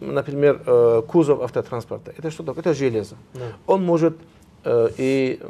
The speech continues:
Speaker 1: по-, потерять, э, первоначальную форму, может,
Speaker 2: Мгм.
Speaker 1: авария же, все меняется, э, бывает,
Speaker 2: Ну да.
Speaker 1: э, поломка, например, задних, э, фар, стопов, передних, но сердца же ведь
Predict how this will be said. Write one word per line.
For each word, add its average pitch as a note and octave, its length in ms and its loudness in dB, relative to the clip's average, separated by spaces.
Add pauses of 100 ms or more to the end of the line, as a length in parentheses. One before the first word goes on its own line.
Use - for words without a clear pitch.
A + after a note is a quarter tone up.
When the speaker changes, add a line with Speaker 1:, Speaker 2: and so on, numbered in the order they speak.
(160)
Speaker 1:
по-, C3 140 -6
потерять, E3+ 520 0 (460)
э, B2 240 4
первоначальную C#3+ 640 -2
форму, A#2 480 -2
может, B2+ 320 -6
Speaker 2:
Мгм. C3+ 100 -18 (120)
Speaker 1:
авария A#2+ 420 2
же, G2+ 140 -10
все F#3+ 180 -4
меняется, B2 460 -4 (220)
э, G#2+ 320 -12
бывает, A#2 440 0 (240)
Speaker 2:
Ну C#3 60 -14 (100)
да. B2 120 -16
Speaker 1:
э, G#2+ 340 4 (100)
поломка, B2 400 2
например, A2 460 -2
задних, A2 520 -4
э, G#2 440 -6 (120)
фар, C3+ 240 0
стопов, C#3+ 440 -2
передних, D3+ 460 -4 (500)
но A2 120 -8
сердца A#2+ 400 -6
же A2 140 -10
ведь G2+ 180 -8